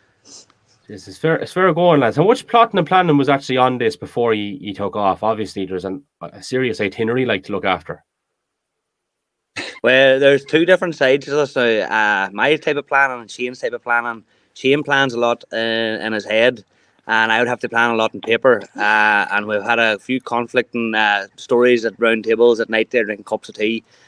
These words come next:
Speaker 2: He'd be like, "We'll sort it on the way," and I've been, "No, no, we'll sort it now." But Shane's way has been working so far, so we're doing not too bad, you know. <laughs> I have
Speaker 1: Yeah.
Speaker 2: to give it to him. He, uh, when we get into a pickle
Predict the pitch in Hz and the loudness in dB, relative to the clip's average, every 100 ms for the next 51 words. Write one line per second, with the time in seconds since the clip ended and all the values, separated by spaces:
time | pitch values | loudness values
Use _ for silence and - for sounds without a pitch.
0 | _ - 110 104 104 110 - 110 117 113 | _ -8 -6 -4 -4 -6 -4 -2 0 0
1 | 113 110 107 110 110 110 101 113 110 113 | 0 0 2 4 4 2 -2 -2 -2 -4
2 | 104 104 107 107 101 104 110 113 - - | -6 -6 -4 -4 -2 0 0 0 -2 -6
3 | - _ - - 151 175 170 156 131 135 | -20 _ -10 0 2 6 6 6 4 2
4 | 123 131 147 131 120 113 117 147 147 147 | 2 2 0 -2 -2 0 2 2 2 2
5 | 131 127 170 147 135 127 107 98 113 117 | 2 4 2 0 -4 -4 -2 0 0 0
6 | 117 131 - - - - - - _ - | 0 0 -2 -8 -8 -10 -10 -20 _ -18
7 | - - - 165 - 147 151 156 160 135 | -16 -6 -2 -2 0 2 2 2 2 2
8 | 123 117 107 104 98 - _ - 127 127 | 4 4 4 2 0 -4 _ -8 -2 2
9 | 135 147 123 127 127 139 107 | 2 2 0 0 2 2 2